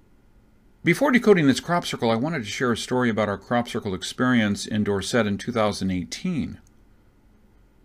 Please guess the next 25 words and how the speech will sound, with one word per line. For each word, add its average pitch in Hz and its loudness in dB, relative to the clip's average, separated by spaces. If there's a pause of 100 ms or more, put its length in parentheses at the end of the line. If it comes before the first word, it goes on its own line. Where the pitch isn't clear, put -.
(540)
A 135 4
few 185 6
interesting 180 0
crop 151 2
circles 127 -4
appeared 143 -2
in 110 4
June 127 2
two 120 -4
thousand 110 2
eighteen. 104 -4 (1120)
Our 135 10
team 233 4
decided 170 4
to 127 4
check - 0
them 123 2
out 120 0 (800)
and 135 6
decided 156 2
to 120 -4
first 214 -2
stop 147 0
by 113 2
Hoven, 107 -4